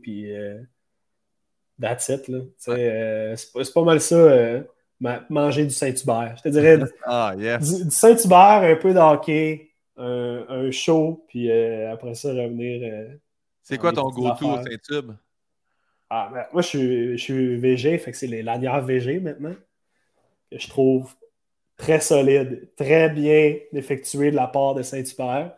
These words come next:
Speaker 2: Est-ce que V G t'empêche de dip dans la sauce ou la sauce brune ?
Speaker 1: M'en fous, m'en fous,
Speaker 2: Ok.
Speaker 1: mais je t'avoue que j'aille pas la sauce vegan qu'ils ont développée parce que
Speaker 2: Ouais.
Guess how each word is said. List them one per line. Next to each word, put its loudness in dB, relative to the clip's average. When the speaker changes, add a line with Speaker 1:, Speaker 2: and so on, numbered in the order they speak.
Speaker 2:
Est-ce -12
que 0
V -4
G -4
t'empêche -2
de -4
dip -8
dans -6
la -8
sauce -8
ou -12
la -6
sauce -10
brune ? -14
Speaker 1:
M'en 0
fous, -18
m'en -6
fous, -6
Speaker 2:
Ok. -2
Speaker 1:
mais -2
je -20
t'avoue 4
que -2
j'aille 4
pas 8
la 6
sauce -2
vegan 2
qu'ils -4
ont -2
développée 2
parce -8
que -4
Speaker 2:
Ouais. -16